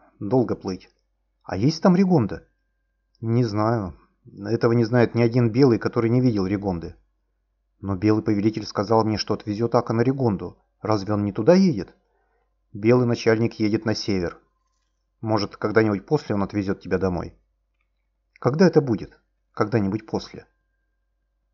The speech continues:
«Может быть, скоро, может быть, никогда».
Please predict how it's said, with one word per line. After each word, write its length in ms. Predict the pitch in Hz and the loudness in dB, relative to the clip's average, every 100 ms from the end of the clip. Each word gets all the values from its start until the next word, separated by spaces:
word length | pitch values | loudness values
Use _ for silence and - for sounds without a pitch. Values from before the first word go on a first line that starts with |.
| _ _ | _ _
«Может 380 | 110 107 127 147 | -6 0 2 2
быть, 160 | 104 - | -4 -10
скоро, 400 | - 110 113 107 | 0 6 8 8
может 480 | 98 98 101 104 | 4 0 0 -2
быть, 160 | 107 107 | -4 -6
никогда». 500 | 113 123 98 95 90 | 0 0 2 -2 -2